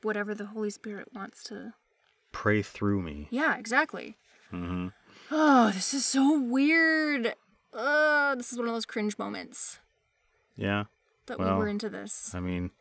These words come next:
Speaker 2: some people juggle geese.
Speaker 1: Indeed. So, you prayed in tongues.
Speaker 2: Mm-hmm.
Speaker 1: Did that kinda mark a transition for you then?
Speaker 2: Yes,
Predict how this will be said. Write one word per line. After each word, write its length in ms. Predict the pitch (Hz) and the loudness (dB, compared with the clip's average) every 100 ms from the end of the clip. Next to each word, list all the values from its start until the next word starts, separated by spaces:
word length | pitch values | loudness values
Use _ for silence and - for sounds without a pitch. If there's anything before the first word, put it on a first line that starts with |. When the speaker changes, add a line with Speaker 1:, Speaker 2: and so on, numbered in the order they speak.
| _ _ _ _ _ _ _ _ _ _ _ _ | _ _ _ _ _ _ _ _ _ _ _ _
Speaker 2:
some 180 | - 104 | -10 -6
people 300 | 120 110 113 | -2 0 2
juggle 260 | 113 107 107 | 2 2 2
geese. 460 | 113 98 - - - _ _ _ _ - - - - - _ _ - | 0 -2 -4 -8 -12 _ _ _ _ -20 -20 -20 -20 -20 _ _ -8
Speaker 1:
Indeed. 500 | 226 208 185 160 - - - _ _ _ _ - | -2 -2 -2 -12 -16 -18 -20 _ _ _ _ -6
So, 380 | - 240 - - _ _ | 0 0 0 -8 _ _
you 80 | 214 | -14
prayed 260 | - 190 233 | -10 -6 -6
in 100 | 339 | -2
tongues. 520 | 269 233 311 - - 101 | 0 0 0 -2 -4 -4
Speaker 2:
Mm-hmm. 320 | 95 139 226 | -2 0 0
Speaker 1:
Did 180 | 254 208 | 0 2
that 240 | 233 - | 2 2
kinda 180 | 285 269 | -2 2
mark 220 | 240 233 | 2 0
a 40 | 233 | -4
transition 580 | - 208 202 214 277 269 | -4 -4 -4 -4 -4 -4
for 80 | 294 | -4
you 180 | 285 | -6
then? 280 | 285 302 311 _ _ _ _ _ _ _ _ _ _ _ _ | -6 -6 -8 _ _ _ _ _ _ _ _ _ _ _ _
Speaker 2:
Yes, 880 | - 107 104 113 98 78 - - | -6 0 6 8 8 6 0 0